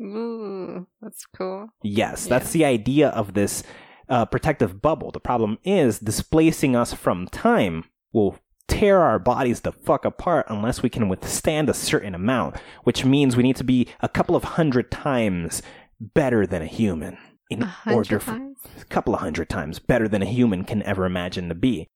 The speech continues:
Speaker 2: This needs to be mentally to withstand what it means to exist outside of time. This means physically to withstand the pressures that come with being ripped out of time.
Speaker 1: Mm-hmm.
Speaker 2: All these things.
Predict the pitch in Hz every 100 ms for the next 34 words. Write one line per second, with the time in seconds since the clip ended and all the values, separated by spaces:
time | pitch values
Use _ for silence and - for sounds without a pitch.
0 | - 113 123 - 110 98 85 92 175 175
1 | 117 120 - 95 90 - - 113 92 87
2 | 90 87 101 90 - 107 - 101 101 101
3 | 90 90 85 - 143 143 98 110 107 101
4 | 95 85 - - - - 156 123 131 123
5 | 127 - 101 - - 131 113 90 - 120
6 | 135 107 - - 123 107 90 110 87 92
7 | 110 - 110 98 - - 139 123 92 90
8 | - - 220 185 - - 127 139 113 -
9 | - 170 120 95 -